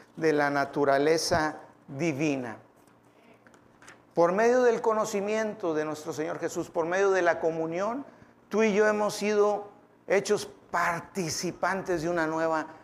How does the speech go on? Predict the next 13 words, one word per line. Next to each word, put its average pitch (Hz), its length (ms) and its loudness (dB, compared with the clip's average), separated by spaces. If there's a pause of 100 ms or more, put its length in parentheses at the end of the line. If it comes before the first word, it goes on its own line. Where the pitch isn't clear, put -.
naturaleza. 151 1200 -4 (1800)
Sabes, 220 380 4
en 214 100 4
esta 240 240 2
nueva 240 320 4
naturaleza, 196 1000 4 (560)
a 175 180 0
ti 220 160 2
no 240 180 0
te 240 140 2
agrada 214 460 4
el 240 100 0
pecado. 208 600 2